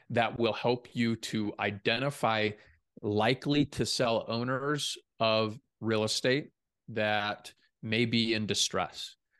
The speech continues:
And so that could be from divorce, could be from financial challenges, um, it could be from tax challenges, and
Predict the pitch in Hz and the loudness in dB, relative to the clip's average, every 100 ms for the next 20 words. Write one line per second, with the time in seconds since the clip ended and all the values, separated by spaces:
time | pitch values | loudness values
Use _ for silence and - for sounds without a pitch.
0 | _ _ 101 101 - 104 104 104 113 101 | _ _ -4 -2 0 2 0 -2 -6 -4
1 | 107 101 - 104 101 101 95 98 123 127 | -2 -2 -2 -2 -2 -4 -4 0 2 2
2 | 120 - - - _ _ _ 110 98 104 | 2 0 0 -2 _ _ _ -4 0 0
3 | 101 - 101 98 95 - - 95 107 120 | 0 -2 -2 0 -4 -6 -6 -2 -2 0
4 | 135 123 131 123 120 123 120 120 113 - | -2 -2 -2 -2 -2 -2 0 0 -4 -6
5 | _ _ _ 104 101 98 95 98 95 - | _ _ _ -2 0 0 -2 -6 -12 -16
6 | - 107 104 113 101 104 101 - 98 95 | -4 -4 -2 -6 -2 0 0 -2 -2 -4
7 | 92 95 _ _ - 117 - - - 135 | -6 -10 _ _ -2 -2 -2 -2 0 0
8 | 123 127 117 120 117 113 - _ _ _ | 0 0 0 -2 -4 -6 -10 _ _ _
9 | _ 113 110 107 104 101 98 | _ -4 -2 -2 -2 -4 -6